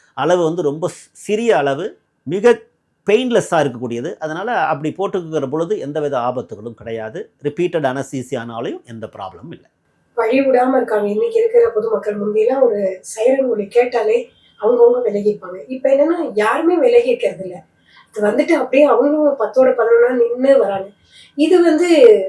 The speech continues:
Speaker 2: த-, தப்பு இல்லையா? அது நீங்க கொஞ்சம்
Speaker 1: கண்டிப்பாக, இதுல ஒண்ணும் சந்தேகமே இல்ல. இந்த ஆம்புலன்ஸ் ச-, சத்தம் கேட்டுச்சுன்னா, ஒரு உயிர் அங்க தன்னுடைய வாழ்க்கைக்காக துடிச்சிட்டு இருக்கிறது தான் எல்லாத்துக்கும் உடனே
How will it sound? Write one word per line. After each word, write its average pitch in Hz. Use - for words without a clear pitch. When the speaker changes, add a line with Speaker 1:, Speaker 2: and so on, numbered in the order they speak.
Speaker 2:
த-, 214
தப்பு 214
இல்லையா? 214
அது 214
நீங்க 233
கொஞ்சம் -
Speaker 1:
கண்டிப்பாக, 170
இதுல 123
ஒண்ணும் 156
சந்தேகமே 165
இல்ல. 131
இந்த 101
ஆம்புலன்ஸ் 165
ச-, 135
சத்தம் 139
கேட்டுச்சுன்னா, 156
ஒரு 156
உயிர் 175
அங்க 160
தன்னுடைய 165
வாழ்க்கைக்காக 165
துடிச்சிட்டு 170
இருக்கிறது 170
தான் 226
எல்லாத்துக்கும் 190
உடனே 180